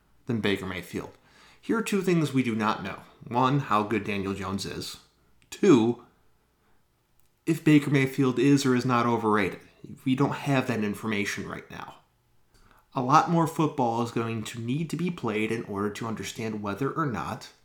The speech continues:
that Baker Mayfield is overrated or Daniel Jones is even better.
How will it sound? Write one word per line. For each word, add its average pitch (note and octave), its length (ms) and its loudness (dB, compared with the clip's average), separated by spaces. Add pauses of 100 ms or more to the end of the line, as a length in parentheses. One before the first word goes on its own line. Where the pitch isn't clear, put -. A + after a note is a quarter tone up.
(960)
that G2 600 -8 (640)
Baker A#2+ 300 -4
Mayfield A2 420 -2
is G#2 120 -6
overrated B2 420 2
or C3+ 120 2
Daniel C#3 300 2
Jones C3+ 300 0
is C3 80 -4
even C#3 180 0
better. B2+ 300 -2